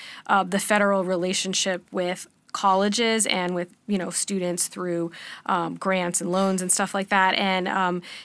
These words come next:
you know, this, these, the kinds of issues I'm talking about are, you know, issues that are, um, you know, being discussed right now as negotiations go on. And, um, Patty Murray, who is the, um,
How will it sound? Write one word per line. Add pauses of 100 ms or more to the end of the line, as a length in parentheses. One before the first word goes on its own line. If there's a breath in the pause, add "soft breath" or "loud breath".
you
know,
this, (120)
these,
the
kinds
of
issues
I'm
talking
about
are, (180)
you
know,
issues
that
are, (280 loud breath)
um,
you
know,
being
discussed
right
now
as
negotiations
go
on.
And, (320 loud breath)
um,
Patty
Murray,
who
is
the,
um,